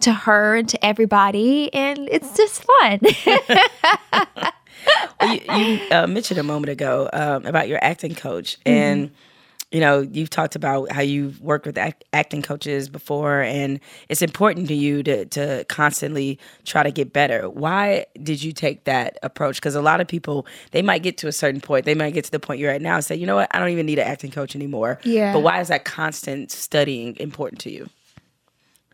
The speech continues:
Speaker 1: It's important for me to perfect my craft, to take this seriously. It's like an athlete, you know?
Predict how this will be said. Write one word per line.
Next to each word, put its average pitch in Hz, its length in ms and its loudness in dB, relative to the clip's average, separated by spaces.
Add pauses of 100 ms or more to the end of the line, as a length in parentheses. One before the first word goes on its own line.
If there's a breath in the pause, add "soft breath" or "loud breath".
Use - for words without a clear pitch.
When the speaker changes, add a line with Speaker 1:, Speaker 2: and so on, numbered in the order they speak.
(460)
Speaker 1:
It's 254 140 2
important 254 340 0
for 240 80 -8
me 220 160 0
to 208 140 -6
perfect - 640 -6
my 190 160 -4
craft, - 840 -4
to 226 80 0
take - 280 -4
this 202 160 -6
seriously. - 800 -8 (300 loud breath)
It's 208 220 0
like 226 480 0 (320)
an 214 140 2
athlete, - 680 -8 (160)
you 202 100 4
know? 220 340 2